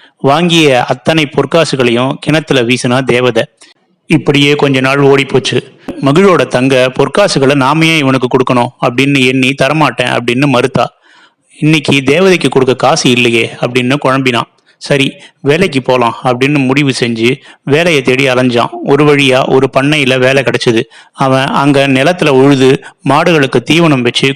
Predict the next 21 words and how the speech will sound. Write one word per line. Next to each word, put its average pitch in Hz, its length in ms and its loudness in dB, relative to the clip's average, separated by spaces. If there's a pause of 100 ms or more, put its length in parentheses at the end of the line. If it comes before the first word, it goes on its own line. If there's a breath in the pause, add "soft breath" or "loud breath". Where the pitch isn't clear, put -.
குளிப்பாட்ட 139 600 0
என 131 220 0
இதுவரை 135 400 2
செய்யாத 139 520 0
ஒன்றை 123 400 0
செஞ்சான். 117 400 -4 (320 loud breath)
அவனுக்கு 143 480 0
ஊதியமாக 139 880 2
ஒரு 131 180 4
பொற்காசு 131 480 0
கிடைத்தது. 123 500 -2 (300 loud breath)
அதை 139 300 0
தேவதை 156 360 2
கிட்ட 131 160 -2
கொண்டு 123 120 -2
வந்து 135 180 0
கொடுத்தான். - 360 -2 (220)
அவளும் 135 420 2
அதை 135 280 0
கிணத்துல 131 360 0
வீசினான். 117 440 -2